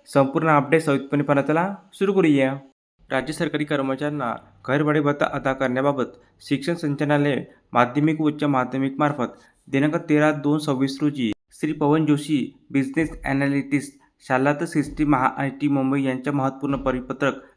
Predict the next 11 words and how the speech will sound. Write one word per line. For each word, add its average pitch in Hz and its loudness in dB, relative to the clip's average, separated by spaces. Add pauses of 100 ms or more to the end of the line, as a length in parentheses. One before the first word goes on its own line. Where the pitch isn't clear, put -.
(120)
निर्गमित 139 2
करण्यात 143 0
आलेला 127 0
आहे. 127 -2 (400)
सदर 147 0
परिपत्रकानुसार 151 0
नमूद 151 -2
करण्यात 151 -4
आले 135 -2
आहे 131 -2
की 135 -10